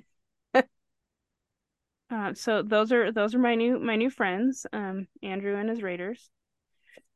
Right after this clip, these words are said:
And that's my story of how the first Congressional Medal of Honor was awarded to a private in the s-, Union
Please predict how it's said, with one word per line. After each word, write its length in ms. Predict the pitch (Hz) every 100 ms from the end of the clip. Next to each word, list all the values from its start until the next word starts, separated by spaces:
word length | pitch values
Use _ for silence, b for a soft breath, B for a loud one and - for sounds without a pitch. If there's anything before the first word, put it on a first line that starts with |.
| _ _ _ _
And 180 | - 208
that's 220 | 190 202
my 140 | 254 233
story 420 | - 202 190 190
of 80 | 190
how 240 | 196 180
the 240 | 180 180 -
first 420 | 202 196 208 - -
Congressional 480 | 220 190 185 202
Medal 320 | 190 170 175 -
of 160 | 190
Honor 540 | 165 170 170 170 180 - -
was 300 | 170 175 -
awarded 600 | 170 165 170 180 180 190 _ _ _ -
to 260 | 214 190
a 260 | 156 180 170 165
private 580 | - 254 294 320 - - - -
in 140 | 208
the 60 | 185
s-, 200 | - -
Union 600 | 208 220 240 254 254 262